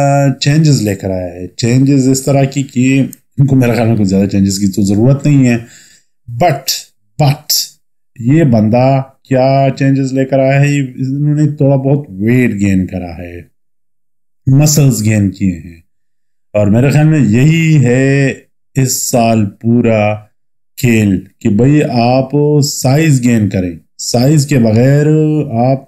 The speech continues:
ये मुकाबले नहीं जीत सकते। जितना आपको बोला गया, let's suppose इसकी हाइट थी और इसको इजाज़त थी एक सौ पन्द्रह केजी या क्या, देखिए आप देख सकते हैं इनका ये डिफरेंस देख लें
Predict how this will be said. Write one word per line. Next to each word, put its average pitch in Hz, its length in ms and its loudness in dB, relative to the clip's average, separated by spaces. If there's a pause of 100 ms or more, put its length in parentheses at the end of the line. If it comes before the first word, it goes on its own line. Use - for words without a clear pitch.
ये 123 80 0
मुकाबले 127 400 0
नहीं 156 200 2
जीत 139 220 0
सकते। 101 360 -2 (500)
जितना 135 240 2
आपको 151 320 0
बोला 127 300 2
गया, 139 200 0
let's 120 220 0
suppose 135 260 -2
इसकी 120 260 -4
हाइट 113 340 0
थी 104 240 -2
और 98 180 0
इसको 113 640 0
इजाज़त 101 600 0
थी 107 200 0
एक 95 160 -2
सौ 98 120 -4
पन्द्रह 98 380 0
केजी 95 600 2
या 92 120 0
क्या, 95 360 0 (580)
देखिए 113 320 0
आप 101 140 0
देख 98 260 0
सकते 104 320 -4
हैं 98 240 2
इनका 95 220 0
ये 92 160 2
डिफरेंस 104 420 -2
देख 90 360 -6
लें 92 60 -10